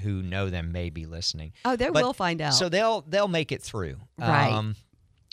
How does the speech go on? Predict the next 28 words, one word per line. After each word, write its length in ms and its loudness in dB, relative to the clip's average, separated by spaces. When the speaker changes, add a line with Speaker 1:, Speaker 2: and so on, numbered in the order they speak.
Speaker 1:
but 180 -4
we 80 0
don't 160 0
have 160 4
to 80 -6
prepare 420 -8
their 140 -8
lunches, 500 -6
which 180 -4
is 200 2
Speaker 2:
Good. 80 -8
Speaker 1:
kind 200 0
of 60 -2
a 60 -4
big 200 -2
deal. 240 0
So 220 4
that 240 0
gives 300 0
us 180 2
more 200 0
time 520 0
to, 500 0
um, 600 0
go 160 -6
out 260 -2
and 180 0
run, 500 -2